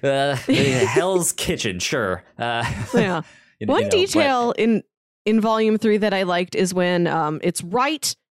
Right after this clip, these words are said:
Speaker 2: and his, uh, oppo-, I forget what office he's even running for. Is he gonna be a senator? <laughs>
Speaker 1: Like a congressman or senator,
Speaker 2: Something
Speaker 1: yeah.
Speaker 2: like that. It's him
Speaker 1: Something.
Speaker 2: and his opponent, and his opponent has been vehemently, like,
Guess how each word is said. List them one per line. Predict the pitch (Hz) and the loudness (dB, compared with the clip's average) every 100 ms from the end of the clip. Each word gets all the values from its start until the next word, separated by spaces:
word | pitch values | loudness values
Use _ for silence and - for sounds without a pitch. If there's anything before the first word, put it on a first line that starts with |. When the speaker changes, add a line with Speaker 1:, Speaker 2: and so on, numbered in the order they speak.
| - | -4
Speaker 2:
and | 190 202 | 0 2
his, | 180 196 190 170 | 2 2 2 0
uh, | 156 165 160 - | 0 0 0 0
oppo-, | - 202 - | -2 -2 -2
I | |
forget | 247 403 | 0 2
what | 466 - | 2 2
office | 185 190 202 | 0 0 0
he's | 185 170 | 0 0
even | 170 175 | 0 0
running | 180 175 170 | -2 -2 -2
for. | 180 170 | -2 -2
Is | 165 | 0
he | |
gonna | 180 220 | 0 0
be | 202 | 0
a | |
senator? | 165 - 202 185 214 220 226 220 _ _ | -2 -2 0 0 2 0 -2 -4 _ _
<laughs> | - - _ | -6 -6 _
Speaker 1:
Like | 330 - | -6 -6
a | |
congressman | - - 87 92 90 101 90 | -12 -8 -8 -6 -6 -6 -6
or | |
senator, | 87 - - 90 87 | -6 -8 -6 -4 0
Speaker 2:
Something | - 440 370 269 | 0 2 2 0
Speaker 1:
yeah. | |
Speaker 2:
like | 214 208 | 0 -2
that. | 190 170 | -2 -2
It's | 214 - | -2 0
him | 311 | 2
Speaker 1:
Something. | 381 349 | 2 2
Speaker 2:
and | 269 | 2
his | 254 | 2
opponent, | 214 - - 214 208 180 151 | 0 -4 -2 0 2 0 -2
and | 175 | 0
his | 190 196 | 0 0
opponent | 220 269 262 240 | 0 2 2 2
has | 208 | 0
been | 208 196 185 180 _ _ - | 0 2 2 -2 _ _ -14
vehemently, | 170 233 269 254 233 226 214 | -4 0 2 2 2 0 0
like, | 185 143 | 0 -2